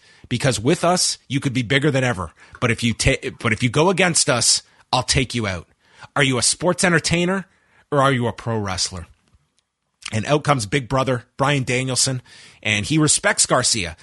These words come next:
and says, "You can do whatever you want. You can stay with the Jericho Appreciation Society. You can come join us. You can train with us. You can train with them."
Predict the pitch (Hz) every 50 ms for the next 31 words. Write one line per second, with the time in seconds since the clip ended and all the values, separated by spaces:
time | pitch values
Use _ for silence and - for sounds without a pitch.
0 | - - 113 113 - 147 143 110 113 170 233 - 254 226 165 139 190 196 170 160
1 | 156 170 165 196 196 170 175 156 147 160 175 185 156 110 - - - - - 143
2 | 151 120 147 139 - - - - 165 175 180 175 170 - 165 123 - 165 180 170
3 | - - 165 156 - - 170 175 165 - 170 165 156 - 175 147 - 143 - -
4 | 160 160 160 160 165 160 - - - - 196 165 147 143 - - 175 165 139 -
5 | 165 165 165 151 156 160 165 - - - - - 139 165 202 - 147 110 - -
6 | 165 180 185 180 175 175 165 170 170 - - - - - - - 180 190 165 147
7 | - - 175 185 185 180 175 165 - - 165 165 165 165 165